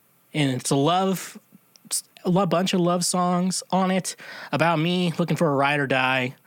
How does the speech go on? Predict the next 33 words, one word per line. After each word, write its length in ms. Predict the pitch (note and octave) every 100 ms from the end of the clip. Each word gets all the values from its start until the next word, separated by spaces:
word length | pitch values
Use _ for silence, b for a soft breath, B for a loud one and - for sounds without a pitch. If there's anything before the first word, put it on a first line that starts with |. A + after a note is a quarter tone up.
| B -
type 240 | D#3 C#3
of 80 | A#2+
woman. 400 | B2 A#2+ A#2+ B2 - B B B -
Uh, 260 | B2+ C3 B2 - -
S-, 300 | D#3 - F#3+
looking 240 | E3+ E3
for 120 | E3
an 80 | C#3+
F 140 | D#3
G 160 | - D#3
T 180 | - C#3+
R 140 | C#3
T 200 | C3+ C#3+
D. 340 | C#3 C3+ C3 C#3 _ B B B B B
And, 340 | C3 B2+ B2 B2
uh, 220 | B2 B2
if 160 | B2 -
you, 360 | C#3+ C#3 C3+ - _ -
you'll 180 | E3+
understand 840 | F#3+ F3+ E3+ - D#3 D3+ D#3 - -
more 460 | C3 A#2+ A#2+ A#2 -
if 180 | - -
you 260 | C3+ B2+ C3 B B
listen 240 | - G3 G3+
to 120 | G#3+
it 40 | F#3
now, 220 | F#3 F#3
wherever 200 | F3+ D#3+
you 100 | D#3
listen 240 | D3 D3
to 60 | -
your 100 | B2+
music. 560 | C#3+ G#3+ G3 F#3+ F3+